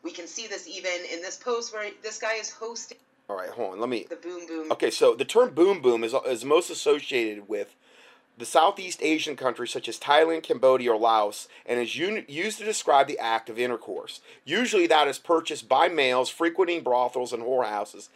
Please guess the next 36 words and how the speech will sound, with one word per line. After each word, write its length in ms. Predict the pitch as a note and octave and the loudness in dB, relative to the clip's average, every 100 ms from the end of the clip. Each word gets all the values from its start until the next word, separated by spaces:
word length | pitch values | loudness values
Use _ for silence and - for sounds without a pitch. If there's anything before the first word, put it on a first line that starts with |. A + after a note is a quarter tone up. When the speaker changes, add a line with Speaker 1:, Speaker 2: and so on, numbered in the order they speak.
| _ | _
Speaker 2:
in 160 | - D#3 | -2 0
these 180 | C#3+ C3+ | 0 2
locations. 580 | C3 E3 C#3+ B2+ - - - - | 4 6 4 4 -12 -20 -20 -12
The 60 | |
term 300 | - E3 A3 | 0 4 4
is 120 | C4 | 2
thought 260 | - D#3+ E3 | 4 4 4
to 80 | D3+ | 2
have 180 | C3 A#2 | 0 2
been 140 | B2 | -2
created 420 | - C#3 E3+ E3+ | 2 2 4 4
by 80 | D3+ | 2
prostitutes 760 | D3 C3+ B2 B2 A#2 B2 A#2 - - | 4 4 2 0 -12 -12 -12 -16 -6
possessing 600 | - B2+ C#3+ C#3 C3 C3 | -2 4 4 4 -4 0
limited 340 | D#3 G#3+ G#3+ F#3 | 4 4 4 2
English 460 | E3 D#3 D3 - _ _ - | 2 2 0 -4 _ _ 0
language 400 | C#3+ D3+ C3+ B2 | 4 4 2 0
ability, 480 | A2 G#2+ F#2+ F#2+ _ _ _ B2 | 2 2 2 -8 _ _ _ -2
and 120 | C3 | 0
it 120 | C3 | 0
is 100 | B2 | 0
far 240 | - E3 | 4 6
easier 260 | E3+ E3 E3 | 6 4 0
for 180 | - C3+ | 0 0
a 40 | |
non-English 760 | C#3+ D3 D3 D3 C#3+ C#3+ C#3 - | 0 2 2 0 -2 -4 -2 -4
speaking 500 | - C3+ C3+ C3 A#2+ | -6 -8 -6 -8 -4
Thai 280 | - C#3 | 4 4
prostitute 720 | C3+ C#3+ C#3 C3+ - A#2+ A2+ | 4 4 4 4 0 -14 -14
to 80 | - | -12
say, 500 | A2 - B2+ A#2+ A#2 - _ - | -6 2 4 6 4 -2 _ -12
"You 200 | C3 C3+ | -6 -2
wanna 260 | C3+ C3 | 0 0
go 180 | B2+ A#2+ | 4 4
boom 340 | A2 C#3 C3 | 6 2 2
boom" 300 | A2+ F2 E2+ | -4 -10 -14